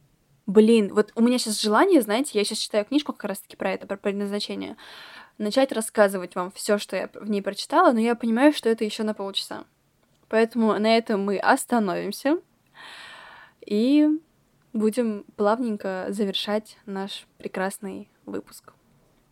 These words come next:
Страх за будущее — это нормально, абсолютно свойственные нам вещи. Просто поймите, что это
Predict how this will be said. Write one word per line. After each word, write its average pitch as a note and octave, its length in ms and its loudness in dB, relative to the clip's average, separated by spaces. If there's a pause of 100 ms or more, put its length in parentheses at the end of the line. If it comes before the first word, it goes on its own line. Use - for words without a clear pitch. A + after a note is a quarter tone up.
(220)
Страх B3+ 340 0
за A#3 120 2
будущее — A#3 520 -2
это G#3+ 200 -2
нормально, G3+ 720 -2 (240)
абсолютно G#3 760 -4
свойственные G#3+ 580 -4
нам F#3 160 -8
вещи. G#3+ 420 -4 (500)
Просто A3 320 -4
поймите, G#3 720 -4 (380)
что G3 760 -4 (460)
это G3 580 -2